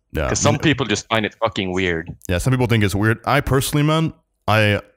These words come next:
Speaker 1: I, I have my preference of A S M R, dude.
Speaker 2: Yeah.
Speaker 1: Um, you know, I like it, man, but I don't like talking, bro.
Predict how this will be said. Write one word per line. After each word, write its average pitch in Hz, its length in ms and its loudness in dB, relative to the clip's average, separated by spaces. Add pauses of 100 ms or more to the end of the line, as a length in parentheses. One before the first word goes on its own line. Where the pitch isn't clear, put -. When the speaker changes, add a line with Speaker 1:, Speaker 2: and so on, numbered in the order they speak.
(120)
Speaker 1:
I, 110 180 0
I 127 160 0
have 156 120 4
my 127 120 4
preference 110 320 0
of 85 80 -2
A 87 100 2
S 85 160 -2
M 87 120 0
R, 80 180 0
dude. 53 200 -8 (600)
Speaker 2:
Yeah. 85 180 -2
Speaker 1:
Um, 80 640 -2 (240)
you 82 100 -6
know, 65 80 -2
I 90 60 -2
like 107 320 0
it, 139 120 2
man, 139 360 2 (800)
but 92 160 0
I 110 80 2
don't 113 100 4
like 104 260 2
talking, 101 380 -2
bro. 52 320 -10